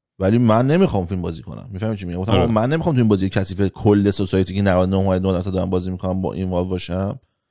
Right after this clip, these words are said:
Speaker 1: صاحب دولو می‌شناسی؟
Speaker 2: دول؟
Speaker 1: اون موضوع اون می‌کنه مثلاً.
Speaker 2: نه.
Speaker 1: مثلاً اینکه هم نود و هفت درصد آناناس دنیا دستشه، یه چیز دیوونه واریه دیگه، خیلی یارو پول داره.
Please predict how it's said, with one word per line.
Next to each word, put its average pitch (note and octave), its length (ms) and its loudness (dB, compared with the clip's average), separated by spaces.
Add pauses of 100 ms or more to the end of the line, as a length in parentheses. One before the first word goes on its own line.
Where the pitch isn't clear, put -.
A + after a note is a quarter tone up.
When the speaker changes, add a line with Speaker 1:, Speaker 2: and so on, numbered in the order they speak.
(1040)
Speaker 1:
صاحب C3 340 4
دولو D#3 320 4
می‌شناسی؟ A#2 760 -4 (440)
Speaker 2:
دول؟ B2 320 2 (260)
Speaker 1:
اون F#2+ 240 -4 (220)
موضوع F#2+ 360 2
اون F2+ 160 -2
می‌کنه F2 320 -6
مثلاً. F2+ 400 -8
Speaker 2:
نه. E2 60 -6 (1160)
Speaker 1:
مثلاً G2+ 160 -6
اینکه A2 80 0
هم A2 200 2
نود F#2 200 2
و F#2 80 -2
هفت G2+ 260 -6
درصد F#2+ 220 -6
آناناس F#2 340 -2
دنیا F#2 220 -2
دستشه، F#2 340 -6
یه C3 60 -6
چیز D3 160 -10
دیوونه F#2 280 -2
واریه E2+ 280 -2
دیگه، C2+ 160 -10
خیلی G2 220 -2
یارو D#2+ 200 -4
پول E2 220 -6
داره. G#1+ 200 -8